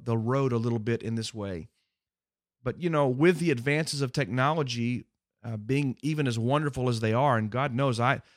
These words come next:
I'm not sure what I'd do without my iPhone five S. I, I love technology. I love having everything I need in the palm of my hand or on a tablet or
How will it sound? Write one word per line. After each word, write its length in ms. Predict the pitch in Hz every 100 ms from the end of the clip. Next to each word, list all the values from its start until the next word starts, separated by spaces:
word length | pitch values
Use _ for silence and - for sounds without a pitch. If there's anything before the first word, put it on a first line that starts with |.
| _ _
I'm 100 | 127
not 140 | 156
sure 160 | - 139
what 100 | 127
I'd 160 | 120 113
do 140 | 135
without 320 | 143 113 113
my 180 | 107 110
iPhone 640 | - 120 135 - 104 107
five 400 | - 110 113 110
S. 460 | - 120 123 - - - _ _ _ _
I, 120 | 107
I 140 | - 113
love 640 | 120 127 139 139 135 - _ _
technology. 640 | - - 123 127 127 107 110
I 120 | 110
love 420 | 117 131 139 - _ _ _ _
having 540 | 139 127 131 123 117 - _ - 110 _ _ _
everything 460 | 127 147 151 143 131
I 140 | 123
need 420 | 117 123 135 135
in 120 | 101 110
the 60 |
palm 380 | 107 - 131 127
of 120 | 113
my 180 | 113 110
hand 420 | 104 120 123 110
or 120 | 104
on 120 | 90 110
a 60 |
tablet 580 | 98 - 135 123 98 107
or 320 | - 110 104